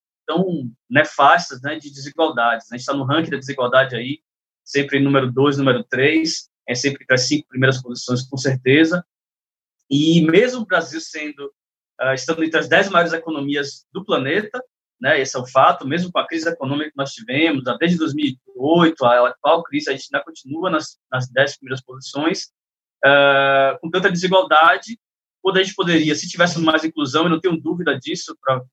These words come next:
quem tá assistindo aí, é, espero que, que vocês, é, compreendam essa visão, eu não tenho dúvida que o Brasil estaria disputando a primeira ou a segunda posição aí, junto com China e Estados Unidos, nesse momento de player global, se incluísse, é, a maioria dessa população que mora nas favelas, que mora nos guetos,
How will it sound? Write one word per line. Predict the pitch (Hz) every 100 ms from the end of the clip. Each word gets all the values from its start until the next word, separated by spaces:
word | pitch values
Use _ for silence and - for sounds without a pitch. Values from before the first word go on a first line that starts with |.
| _ _
quem | -
tá |
assistindo | 143 - 127 - 131
aí, | 123 139 175 _ _ _ -
é, | 120 120 123
espero | 120 - 139 135
que, | 139 131 131
que | 135
vocês, | 131 131 135 131 127
é, | 123 123 _ -
compreendam | 151 151 143
essa | - 143
visão, | 139 139 165
eu |
não | 165
tenho | 190 208
dúvida | 175 220 185
que | 170
o |
Brasil | 165 151 131 147 170 - _ _ -
estaria | - 165 160
disputando | 160 - 160 147
a | 156
primeira | 139 147 165
ou |
a | 165
segunda | 165 147 160
posição | 156 139 131 139
aí, | 135
junto | 131 139 -
com |
China | 156 - 147
e |
Estados | 151 139 135
Unidos, | 131
nesse | 135 -
momento | 135 123 123 139 - _ _ -
de | 127
player | 135 139
global, | 147 151 123 131 -
se | - -
incluísse, | 247 - 294 180 170 - _ _ _ _ _ _ -
é, | 139
a | 135
maioria | 147 147 135 143
dessa | -
população | 143 - 127 127 131 131 135
que | 131
mora | 135 139
nas | 127 127
favelas, | 120 127 147 139 131
que | -
mora | 127 131
nos | 127 120
guetos, | 127 135 143 - -